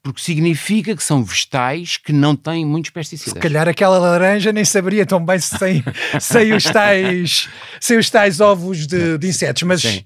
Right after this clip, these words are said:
Speaker 2: professor, vou voltar, porque eu sou muito chato e pagam-me para isso até, vou, vou voltar a perguntar-lhe.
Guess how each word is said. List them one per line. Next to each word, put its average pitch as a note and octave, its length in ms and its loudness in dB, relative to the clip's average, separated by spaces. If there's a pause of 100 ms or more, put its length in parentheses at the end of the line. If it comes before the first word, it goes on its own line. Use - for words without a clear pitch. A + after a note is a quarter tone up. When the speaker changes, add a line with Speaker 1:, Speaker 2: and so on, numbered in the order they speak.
Speaker 2:
professor, E3 420 2 (280)
vou A#2 240 -4
voltar, E3+ 480 0 (240)
porque C3+ 180 -8
eu - 20 -2
sou E3 140 -2
muito D3+ 840 -4
chato C#3+ 320 -2
e C3 40 -4
pagam-me C3 360 -2
para B2+ 140 -8
isso C3+ 240 -6
até, B2+ 280 -8 (400)
vou, E3+ 480 2 (480)
vou D#3+ 160 0
voltar D#3 300 0
a D3+ 40 0
perguntar-lhe. B2+ 520 -6